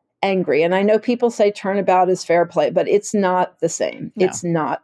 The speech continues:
Speaker 1: the same. And I was in a marriage where my husband not only didn't support my career,
Speaker 2: No, he
Speaker 1: but
Speaker 2: hated
Speaker 1: actually
Speaker 2: it.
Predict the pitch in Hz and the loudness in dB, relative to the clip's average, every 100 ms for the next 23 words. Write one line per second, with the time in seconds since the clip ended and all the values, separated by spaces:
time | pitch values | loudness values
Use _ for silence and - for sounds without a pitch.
0 | - 170 - 110 123 - 185 - 208 254 | -4 -4 -2 -6 -6 -4 -2 2 4 4
1 | 247 226 208 190 180 175 170 156 151 170 | 2 2 2 2 2 2 0 2 2 2
2 | 175 175 175 170 170 196 247 226 202 185 | 0 0 -2 -4 0 2 2 2 2 0
3 | 156 - - - 254 320 170 156 - 95 | -2 -12 -12 2 4 4 0 -6 -8 -8
4 | 92 - - - 403 480 392 403 427 480 | -6 -4 -4 -2 0 2 4 6 6 4
5 | 523 370 349 269 185 | 4 6 4 4 0